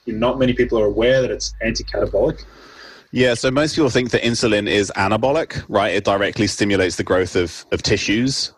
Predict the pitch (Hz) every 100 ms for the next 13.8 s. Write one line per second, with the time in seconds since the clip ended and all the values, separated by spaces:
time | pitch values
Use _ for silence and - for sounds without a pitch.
0 | - 92 87 87 92 104 95 87 98 104
1 | 110 135 135 143 - - 101 98 95 95
2 | 101 120 120 131 185 147 143 135 110 104
3 | 120 113 107 110 107 98 - 92 85 90
4 | 113 104 90 82 95 - 110 95 92 90
5 | 87 85 92 101 95 87 85 _ - -
6 | 120 120 107 90 101 113 - 107 95 104
7 | 104 110 98 95 107 - 104 95 104 90
8 | 95 - 95 90 92 92 90 - 92 -
9 | 95 90 82 82 _ _ - - - -
10 | - - 98 - 95 98 - 87 90 95
11 | 98 95 87 - 92 90 - - - -
12 | - - - - 95 87 _ _ - -
13 | 131 127 113 104 113 110 104